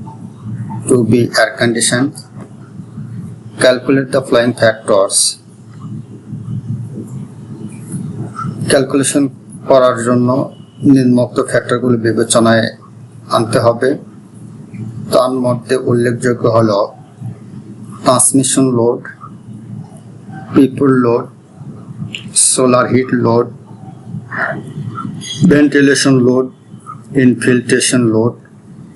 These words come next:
মিসেলেনিয়াস লোড, ইকুইপমেন্ট লোড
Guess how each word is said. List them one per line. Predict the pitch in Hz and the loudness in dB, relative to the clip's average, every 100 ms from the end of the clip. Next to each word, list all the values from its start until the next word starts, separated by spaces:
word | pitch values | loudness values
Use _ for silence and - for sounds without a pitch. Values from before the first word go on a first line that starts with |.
| - - - - - 127 | -20 -18 -20 -20 0 4
মিসেলেনিয়াস | 127 - 127 127 127 123 120 123 113 | 4 4 2 4 4 4 2 2 2
লোড, | 110 117 - - - - - - - - - - - - - - - 156 | 2 0 -8 -20 -20 -18 -16 -16 -12 -12 -12 -18 -18 -14 -12 -8 0 0
ইকুইপমেন্ট | 139 151 143 131 131 120 123 120 | 2 0 4 4 4 2 2 4
লোড | 127 | 2